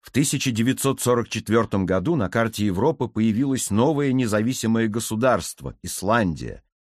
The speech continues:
и Англо-Датская конвенция тысяча девятьсот первого года,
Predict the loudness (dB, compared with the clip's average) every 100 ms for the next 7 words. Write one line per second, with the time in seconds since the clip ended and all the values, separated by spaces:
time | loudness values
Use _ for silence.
0 | _ _ 0 2 2 0 2 2 0 -2
1 | -4 -2 -4 0 0 0 -4 -2 -4 -4
2 | -6 -4 -4 -4 -4 -4 -2 -4 -2 -4
3 | -6 -2 -2 -2 -6